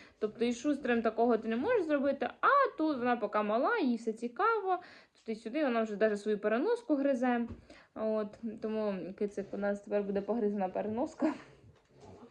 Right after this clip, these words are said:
Да, в якій я її привезла, вона її просто з усіх сторон вже гризе. Я це бачу. Ну, коротше, завтра будемо йти купляти їй наповнювач, е, новий. Потім ми будемо якось намагатися привчати до лотка.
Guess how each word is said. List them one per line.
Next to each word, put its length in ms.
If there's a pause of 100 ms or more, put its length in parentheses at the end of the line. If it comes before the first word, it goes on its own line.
(600)
Да, 200
в 40
якій 200
я 60
її 140
привезла, 400
вона 180
її 120
просто 180
з 60
усіх 180
сторон 340
вже 140
гризе. 380 (720)
Я 140
це 120
бачу. 500
Ну, 300
коротше, 380
завтра 300
будемо 400
йти 300
купляти 500
їй 300
наповнювач, 960 (420)
е, 500
новий. 560
Потім 720
ми 100
будемо 360
якось 360
намагатися 580
привчати 480
до 200
лотка. 600